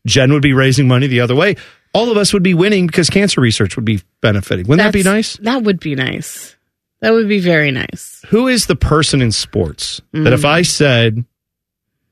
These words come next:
Speaker 1: "You raise a certain amount of money for cancer research or whatever charity,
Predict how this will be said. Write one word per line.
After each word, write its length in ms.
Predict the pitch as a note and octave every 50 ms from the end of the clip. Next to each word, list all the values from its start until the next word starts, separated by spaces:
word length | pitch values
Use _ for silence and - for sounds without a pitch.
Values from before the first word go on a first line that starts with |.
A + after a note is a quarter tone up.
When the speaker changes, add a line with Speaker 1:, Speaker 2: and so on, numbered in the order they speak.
| _ _ _ _
Speaker 1:
"You 200 | - A#2+ C#3 E3
raise 240 | F3 F#3+ F#3+ F#3 E3
a 40 | D3
certain 240 | C3+ - E3 D#3+ D3
amount 220 | C#3+ D3 C#3 C3+
of 40 | B2+
money 240 | B2 B2 B2+ C3 C3
for 160 | - - B2
cancer 380 | - - C3+ C3 A#2+ - - A#2+
research 320 | B2 A#2+ - - A#2+ -
or 60 | B2+
whatever 260 | B2 B2+ C3+ C3 B2
charity, 500 | A2 - C3+ B2 A#2+ A#2 A2+ A#2 A2 G#2+